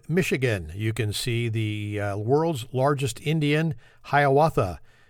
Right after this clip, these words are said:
Uh, Michigan's Hiawatha statue is quoted as the world's tallest and largest Indian. That's what it says on the plaque right in the front, but apparently it's not. Uh, there is another statue in Maine that's ten feet taller.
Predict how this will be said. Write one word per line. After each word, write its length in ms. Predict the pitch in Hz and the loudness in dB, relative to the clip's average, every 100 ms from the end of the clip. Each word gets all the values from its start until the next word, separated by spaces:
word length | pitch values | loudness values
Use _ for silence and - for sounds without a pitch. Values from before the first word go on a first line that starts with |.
| - - | -20 -8
Uh, 380 | 107 107 107 104 | -4 -2 -2 -2
Michigan's 720 | 123 143 - 135 135 127 110 | 0 -2 -2 -2 -2 -2 -4
Hiawatha 560 | - 143 127 135 143 131 | -2 0 2 2 0 -2
statue 600 | - 135 120 143 143 131 | 0 0 0 0 0 0
is 140 | 110 | -2
quoted 440 | - 160 175 165 | -2 2 2 4
as 320 | 143 143 139 123 | 4 4 4 2
the 80 | |
world's 420 | 117 170 208 160 - - | 2 4 6 4 -2 0
tallest 480 | 180 202 208 190 - | 4 6 6 4 0
and 140 | 143 | -2
largest 360 | 151 175 165 123 | 2 2 0 0
Indian. 480 | 185 190 147 98 80 - - - - - | 0 0 0 0 -4 -16 -20 -20 -14 -2
That's 280 | 120 - | -2 2
what 80 | 143 | 0
it 60 | 123 | 2
says 280 | 156 147 139 | 4 4 4
on 80 | |
the 100 | 117 | 2
plaque 360 | 101 139 131 - | 0 2 2 0
right 160 | 120 123 | -2 -2
in 60 | |
the 100 | 120 | -4
front, 340 | - 123 143 107 | -2 -2 -2 -2
but 180 | 117 | -2
apparently 580 | 101 - 127 131 127 127 | -2 -4 -4 -2 -4 -4
it's 200 | 110 - | -4 -4
not. 300 | 110 123 143 - _ _ - | -2 0 -2 -6 _ _ -8
Uh, 300 | 104 104 101 | -6 -4 -4
there 240 | 110 113 | -2 0
is 140 | 107 107 | -2 -2
another 400 | 98 113 120 110 | -2 -2 -2 -4
statue 580 | - 120 117 123 123 | -2 -2 -2 -2 -2
in 320 | 110 107 101 98 | -2 -4 -4 -4
Maine 300 | 110 127 127 | -2 -2 -2
that's 320 | 104 - - | -4 -6 -8
ten 240 | 110 110 | -4 -4
feet 200 | 110 117 | -4 -6
taller. 420 | - 127 131 87 | -2 -2 -2 -4